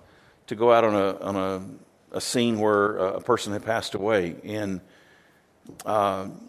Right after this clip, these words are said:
the husband that was remaining, that had found the lady dead, was just in shock and in grief. And we sat there together for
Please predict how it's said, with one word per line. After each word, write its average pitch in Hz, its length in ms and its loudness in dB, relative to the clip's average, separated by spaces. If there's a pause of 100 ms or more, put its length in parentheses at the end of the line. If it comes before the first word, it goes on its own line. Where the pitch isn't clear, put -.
(200)
the 104 140 0
husband 120 420 2
that 104 100 0
was 95 300 -4
remaining, 107 520 0
that 92 120 0
had 87 80 -4
found 101 420 -2
the 98 80 -4
lady 95 240 -2
dead, 95 280 -2
was 95 200 -8
just - 320 -12
in 92 220 -6
shock 98 520 -6
and 90 80 -8
in 82 120 -10
grief. 92 480 -10 (920)
And 101 440 -2
we 104 100 -6
sat 127 340 2
there 90 440 0
together 90 440 -2
for 87 460 -2